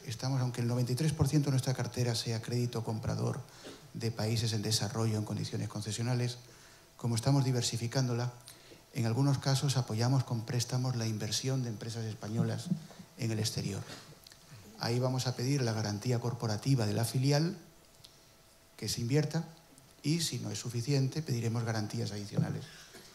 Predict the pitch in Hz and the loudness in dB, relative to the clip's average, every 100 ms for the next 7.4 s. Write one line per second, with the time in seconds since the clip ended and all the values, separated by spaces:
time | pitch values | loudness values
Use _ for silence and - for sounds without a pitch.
0 | - 113 104 95 - - 120 120 117 117 | -6 -4 -4 -4 -6 -4 0 2 2 2
1 | 120 135 160 151 - 135 131 147 - - | 2 2 2 2 0 0 2 0 -2 -12
2 | - - - - 110 117 127 123 110 90 | -20 -20 -14 -6 -4 -2 0 0 0 -2
3 | 110 110 127 123 113 - 117 123 127 - | -2 -2 -2 0 -2 -2 0 2 0 -4
4 | - - - - 131 120 117 - 147 131 | -20 -20 -20 -6 0 2 4 6 6 4
5 | 110 110 113 107 135 139 139 127 123 120 | 0 0 0 0 0 2 2 0 -4 -4
6 | 123 120 117 110 120 131 117 113 110 110 | -4 -4 -4 -4 -2 -2 -2 -4 -6 -6
7 | 135 - 135 139 | -8 -12 -14 -16